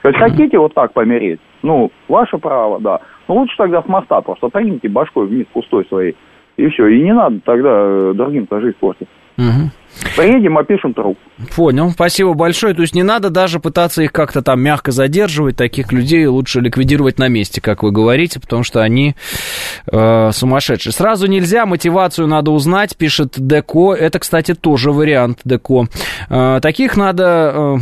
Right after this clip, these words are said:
Speaker 2: казнить публично на площади, чтобы всё это выглядело мерзко и точно не было последователей», пишет Финист. Э, вы не поверите, Финист, но есть.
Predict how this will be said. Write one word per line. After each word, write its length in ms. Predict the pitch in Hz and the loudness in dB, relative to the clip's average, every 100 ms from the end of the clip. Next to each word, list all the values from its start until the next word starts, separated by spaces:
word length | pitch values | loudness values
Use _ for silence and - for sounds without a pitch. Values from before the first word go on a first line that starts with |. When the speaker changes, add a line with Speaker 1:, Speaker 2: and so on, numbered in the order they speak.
| 117 | -2
Speaker 2:
казнить 420 | - 185 170 175 - | -2 -2 0 -2 0
публично 540 | 151 165 226 - 185 | 0 2 0 0 0
на 140 | 160 | 0
площади, 460 | 156 175 190 175 160 | 0 0 0 0 -2
чтобы 320 | 147 156 143 | 0 0 0
всё 260 | 131 - 165 | -2 0 0
это 180 | 151 135 | 0 0
выглядело 480 | 147 156 143 139 131 | 0 0 0 2 2
мерзко 400 | 139 190 - 143 | 2 0 -2 -2
и 40 | |
точно 260 | 160 160 147 | 0 0 0
не 160 | 139 | 0
было 160 | 151 143 | 2 0
последователей», 720 | 135 135 135 117 107 104 110 | 0 -2 0 0 0 0 -2
пишет 300 | - 120 - | -2 -4 -4
Финист. 340 | - 208 208 - - - | 0 0 0 -4 -12 -6
Э, 220 | - 139 147 | 0 2 2
вы 200 | 160 208 | 0 0
не 80 | |
поверите, 440 | 185 202 220 196 185 | 0 0 0 -2 -4
Финист, 360 | 190 180 160 | -2 -2 0
но 400 | 170 160 160 147 | 0 2 0 0
есть. 340 | 143 147 165 | 0 2 0